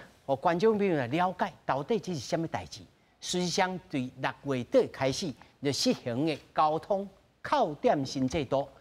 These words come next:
若方记到十二点，就要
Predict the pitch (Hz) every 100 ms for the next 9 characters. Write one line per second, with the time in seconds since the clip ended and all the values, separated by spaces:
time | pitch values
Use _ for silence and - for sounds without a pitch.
0 | _ _ _ _ _ - 156 139 156 156
1 | 269 208 143 123 - - 131 95 120 110
2 | 104 226 - - _ _ - 131 175